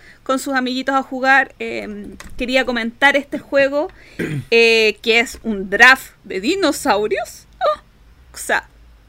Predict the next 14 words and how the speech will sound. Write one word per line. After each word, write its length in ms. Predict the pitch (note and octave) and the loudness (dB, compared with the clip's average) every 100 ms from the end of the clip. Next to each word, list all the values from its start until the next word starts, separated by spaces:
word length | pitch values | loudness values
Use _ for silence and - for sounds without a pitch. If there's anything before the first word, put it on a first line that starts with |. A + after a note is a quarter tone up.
| - - _ - - - - | -20 -20 _ -20 -20 -20 -12
ya, 240 | A3 A#3+ - - | 0 0 0 -6
es 220 | - C4+ D#4+ | -4 -2 2
maravilloso 560 | D#4+ D#4 C#4 C4+ D#4 | 4 4 0 -2 -2
en 120 | C4+ | 0
mesa, 480 | C4 C4+ - G#3+ G3 - | 0 0 0 -2 0 0
es 140 | C#4 | 0
maravilloso 680 | C#4 C#4 A#3+ G#3+ A#3 C4+ D#4+ | 2 4 4 2 -2 0 0
estos 400 | D4+ - C4+ C4 | 0 -2 -6 -2
animalitos, 1080 | A#3+ A#3+ A3+ A3+ A3 A3+ A3+ G#3 G#3 - - _ | 0 0 -2 -4 -4 -6 -4 -4 -6 -12 -20 _
tocarlos 800 | G#3+ G3 G3 G3+ G#3 G3 F#3+ - | -4 2 4 4 2 0 0 -4
y 140 | - F#3 | -4 -4
hacer 320 | - A3+ G3+ | -2 -4 -2
el 160 | G3 F3+ | -4 -4
draft. 260 | E3+ - | -4 -6